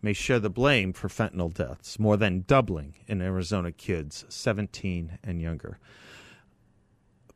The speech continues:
Focus on that for a moment. Doubling of fentanyl deaths, Arizona kids seventeen and younger. The covid nineteen pandemic and social media may share the blame,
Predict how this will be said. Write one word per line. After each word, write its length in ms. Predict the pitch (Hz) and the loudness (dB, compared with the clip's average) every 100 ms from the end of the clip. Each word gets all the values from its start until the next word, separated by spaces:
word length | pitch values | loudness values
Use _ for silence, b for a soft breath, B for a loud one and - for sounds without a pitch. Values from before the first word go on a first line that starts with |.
| _ _ _ - | _ _ _ -6
Focus 400 | - 123 113 - | 0 0 0 0
on 120 | 101 | 0
that 180 | 80 78 | 0 -6
for 160 | - 78 | -6 -8
a 60 | |
moment. 280 | 62 62 50 _ _ _ _ b b b b _ _ _ _ _ _ _ | -8 -10 -14 _ _ _ _ b b b b _ _ _ _ _ _ _
Doubling 520 | - 147 107 98 71 76 _ _ _ _ _ | 6 6 6 2 0 -12 _ _ _ _ _
of 140 | 110 | -6
fentanyl 460 | - 117 104 98 87 | 2 2 2 0 0
deaths, 640 | - 73 - - - - - | 0 0 -2 -12 -18 -20 -4
Arizona 500 | 110 104 92 104 90 | 2 4 4 0 0
kids 400 | 87 - 90 76 | -2 0 0 0
seventeen 800 | - 104 87 82 - 80 78 76 - | -2 0 0 -2 -6 -8 -8 -10 -8
and 200 | 92 80 | -6 -4
younger. 340 | 76 69 - - _ b b b b b b - | -6 -10 -16 -20 _ b b b b b b -8
The 100 | 101 | -2
covid 360 | - 135 120 | 4 4 4
nineteen 560 | 113 117 117 - 113 101 | 4 2 2 0 0 0
pandemic 640 | - 104 95 101 98 92 - | 0 2 4 2 2 -2 -4
and 220 | 101 90 | -4 -2
social 420 | - 98 92 98 | 2 2 2 2
media 340 | 92 90 92 87 | 2 4 4 2
may 240 | 95 98 | 2 0
share 280 | - - 90 | 0 -2 -2
the 100 | 76 | -4
blame, 440 | 69 82 - - | -4 -4 -6 -16